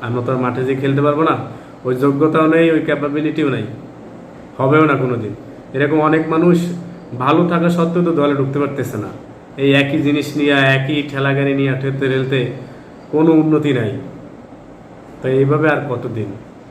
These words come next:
এখন তো মানুষ অনেক কিছুই ডেভেলপ হয়েছে, এই খেলাটাই মনে হয় এত উন্নতি হলো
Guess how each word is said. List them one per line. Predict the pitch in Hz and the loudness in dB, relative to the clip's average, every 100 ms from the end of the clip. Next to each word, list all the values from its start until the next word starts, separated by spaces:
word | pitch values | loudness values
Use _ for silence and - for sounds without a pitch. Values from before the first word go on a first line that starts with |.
| - 120 | -16 -8
এখন | 120 135 | -4 0
তো | 135 | 2
মানুষ | 135 135 | 2 2
অনেক | 135 135 | 0 -2
কিছুই | 139 139 147 127 | -2 -2 -2 0
ডেভেলপ | 127 131 113 | 0 0 0
হয়েছে, | 107 110 95 - - - - | -2 -4 -10 -14 -20 -14 -8
এই | 123 | -4
খেলাটাই | 135 135 135 151 143 | 0 2 2 2 2
মনে | 139 | 0
হয় | 135 | -2
এত | 135 127 | 0 -2
উন্নতি | 127 123 127 | -2 -4 -2
হলো | 117 | -2